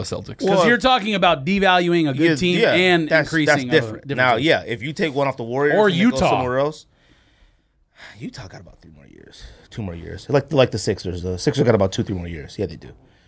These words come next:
Speaker 3: They
Speaker 2: Nah.
Speaker 3: gotta get better.
Speaker 2: Nah, you tripping.
Speaker 3: Both gotta get better. Uh, the, the, the, I think the
Speaker 2: It
Speaker 3: Utah
Speaker 2: doesn't,
Speaker 3: players.
Speaker 2: it's not three years if you get a K D.
Speaker 3: Of course not.
Speaker 2: <laughs> That's one next
Speaker 3: But
Speaker 2: season.
Speaker 3: nobody's going to Utah. Let's just
Speaker 2: <clears throat>
Speaker 3: say
Speaker 2: Well,
Speaker 3: that.
Speaker 2: I don't
Speaker 3: No
Speaker 2: think
Speaker 3: one's
Speaker 2: they
Speaker 3: going to
Speaker 2: wanna go
Speaker 3: Utah.
Speaker 2: live there, but
Speaker 3: Yeah, no one's going to Utah.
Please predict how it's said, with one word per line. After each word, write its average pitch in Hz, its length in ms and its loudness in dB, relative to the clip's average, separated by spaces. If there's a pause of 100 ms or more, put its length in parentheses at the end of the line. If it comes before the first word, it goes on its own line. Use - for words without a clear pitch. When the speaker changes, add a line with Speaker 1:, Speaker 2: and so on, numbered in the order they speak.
(280)
Speaker 3:
They 110 120 -4
Speaker 2:
Nah. 131 60 -4
Speaker 3:
gotta 143 160 4
get 117 140 -4
better. 90 260 -4
Speaker 2:
Nah, 95 140 -12
you 92 100 -10
tripping. 98 360 -12
Speaker 3:
Both 160 180 0
gotta 143 140 2
get 113 140 -4
better. 90 260 -14 (200)
Uh, - 60 -16 (600)
the, 131 260 2 (540)
the, - 60 -14
the, 117 220 2
I 147 100 2
think 190 200 -4
the 139 80 2
Speaker 2:
It 123 60 2
Speaker 3:
Utah 135 220 2
Speaker 2:
doesn't, 156 120 2
Speaker 3:
players. 175 280 4
Speaker 2:
it's 175 100 -4
not 226 200 0
three 190 160 -2
years 175 280 -2
if 117 100 -8
you 127 100 -6
get 131 260 -6 (240)
a 110 60 -8
K 131 220 -2
D. 135 280 -4 (160)
Speaker 3:
Of 339 100 0
course 508 240 2
not. - 260 0
Speaker 2:
<laughs> - 20 -8
That's - 180 -2
one 254 300 0
next 180 160 -14 (260)
Speaker 3:
But 185 80 4
Speaker 2:
season. 196 80 2
Speaker 3:
nobody's 254 280 4
going 196 140 2
to 151 60 -2
Utah. - 340 -4 (260)
Let's 110 180 0
just 120 180 0
Speaker 2:
<clears throat> - 560 -6
Speaker 3:
say 135 180 2
Speaker 2:
Well, 110 160 4
Speaker 3:
that. - 160 -8
Speaker 2:
I - 80 -8
don't - 100 -4
Speaker 3:
No - 60 2
Speaker 2:
think 139 40 4
Speaker 3:
one's 139 120 0
Speaker 2:
they - 80 0
Speaker 3:
going - 140 4
to 160 40 0
Speaker 2:
wanna 156 180 2
go 135 140 -2
Speaker 3:
Utah. 113 120 -6
Speaker 2:
live 135 220 -2
there, 87 260 -8
but 104 160 -8
Speaker 3:
Yeah, 87 100 -8
no 101 120 -4
one's 113 120 -4
going 107 120 -4
to 95 60 -4
Utah. - 260 -12